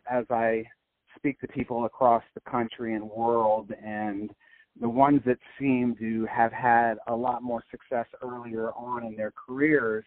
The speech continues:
um, seem to have, uh, formed some relationships with people that have done what they're trying to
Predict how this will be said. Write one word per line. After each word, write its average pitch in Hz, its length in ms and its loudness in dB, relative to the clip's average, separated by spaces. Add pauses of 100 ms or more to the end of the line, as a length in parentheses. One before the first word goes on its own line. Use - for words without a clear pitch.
(560)
um, 110 540 2 (480)
seem 156 260 4
to 135 80 0
have, 123 600 2 (460)
uh, 117 200 -2 (160)
formed 135 400 -4 (200)
some 127 480 -4
relationships 120 840 -8
with 117 140 -4
people 127 260 0
that 113 100 4
have 113 160 2
done 120 320 4
what 113 240 0
they're 113 220 2
trying 147 440 2
to 110 100 -8